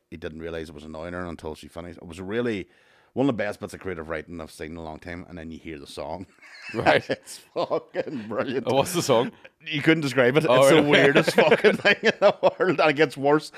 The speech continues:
Speaker 1: as the time goes on. But his whole description and the whole thing about, you know, I, I use the song as, as sort of my gauge for rhythm when I'm, when I'm in the middle of it and all this. But it was
Speaker 2: I do
Speaker 1: written
Speaker 2: that with skipping.
Speaker 1: <laughs> It was written that well, you actually believed it, and,
Speaker 2: Aye.
Speaker 1: and a lot of people believed it. That's why it went a bit viral.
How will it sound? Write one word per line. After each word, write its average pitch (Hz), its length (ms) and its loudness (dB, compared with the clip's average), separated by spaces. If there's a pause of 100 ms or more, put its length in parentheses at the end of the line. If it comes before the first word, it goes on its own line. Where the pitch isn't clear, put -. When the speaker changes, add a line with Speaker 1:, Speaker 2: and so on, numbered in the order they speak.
(140)
Speaker 1:
as 147 120 4
the 143 60 -2
time 131 260 2
goes 127 120 2
on. 123 240 4 (240)
But 131 100 0
his 131 140 2
whole 135 340 4
description 113 560 -4
and 110 140 0
the 104 40 0
whole 107 140 -2
thing 104 140 -6
about, 95 240 -4 (360)
you 101 80 -6
know, 98 200 -4
I, 92 240 -4
I 82 60 -10
use 95 300 -8
the 101 140 -10
song 92 320 -6
as, 87 200 -10
as 85 260 -14
sort 90 120 -10
of 85 60 -10
my 85 120 -8
gauge 85 320 -12
for 95 120 -10
rhythm 101 380 -8
when 90 160 -10
I'm, 82 260 -14
when 90 160 -14
I'm 71 220 -14
in 95 80 -12
the 92 80 -10
middle 90 180 -10
of 92 80 -10
it 101 40 -10
and 98 100 -12
all 90 80 -8
this. 92 160 -12 (240)
But 123 100 0
it - 20 -8
was 117 200 -6
Speaker 2:
I - 20 -6
do 113 60 2 (160)
Speaker 1:
written 135 60 2
Speaker 2:
that 117 120 2
with 98 80 -8
skipping. 120 340 -4 (320)
Speaker 1:
<laughs> - 220 -12
It 202 380 -2
was 147 180 -4
written 147 320 0
that 123 220 2
well, 113 500 0 (220)
you 113 140 -2
actually 104 280 -2
believed 87 320 -8
it, 104 100 -6
and, 101 80 -4
Speaker 2:
Aye. 101 120 4
Speaker 1:
and 98 120 -2
a 98 40 -6
lot 92 160 -6
of 95 80 -6
people 92 180 -10
believed 95 260 -8
it. 95 120 -14
That's 90 200 -10
why 90 120 -10
it 85 180 -10
went 85 180 -10
a 87 60 -12
bit 82 180 -12
viral. 82 280 -8